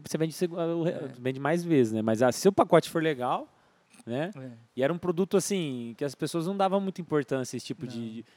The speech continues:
Speaker 1: de detalhe, né? Os pacotes antigos eram de papel,
Speaker 2: Papel, sacão,
Speaker 1: né?
Speaker 2: caixinha de
Speaker 1: E eu acho que isso tudo começou um pouco com o do chimarrão, porque eles começaram a fazer aqueles, a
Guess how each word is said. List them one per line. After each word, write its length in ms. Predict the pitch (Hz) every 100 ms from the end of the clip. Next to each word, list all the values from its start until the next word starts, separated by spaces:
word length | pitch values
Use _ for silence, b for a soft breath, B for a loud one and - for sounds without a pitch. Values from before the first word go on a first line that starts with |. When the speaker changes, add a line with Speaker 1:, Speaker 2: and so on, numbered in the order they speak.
| b
Speaker 1:
de 80 | 117
detalhe, 500 | 135 - 117 104 104
né? 300 | 117 147 139 -
Os 100 | 117
pacotes 360 | 127 - 120
antigos 240 | 123 107 131
eram 100 | 202
de 100 | 196
papel, 640 | 220 - 113 127 170 143
Speaker 2:
Papel, 400 | 113 135 135 147 147
sacão, 380 | - 139 - 110
Speaker 1:
né? 180 | 120
Speaker 2:
caixinha 360 | 135 117 104 160
de 60 | 151 139 -
Speaker 1:
E 40 | 123
eu 60 |
acho 160 | 139 -
que 60 | 214
isso 180 | -
tudo 240 | 214 233 208
começou 480 | 226 226 202 208 202
um 60 |
pouco 420 | - 180 - 196
com 300 | 185 196 190
o 40 | 196
do 80 | 175
chimarrão, 560 | 190 220 220 135 107 107 _
porque 220 | - 127 143
eles 80 |
começaram 220 | 165 160 160
a 40 |
fazer 140 | 151
aqueles, 240 | 143 143
a 100 | 127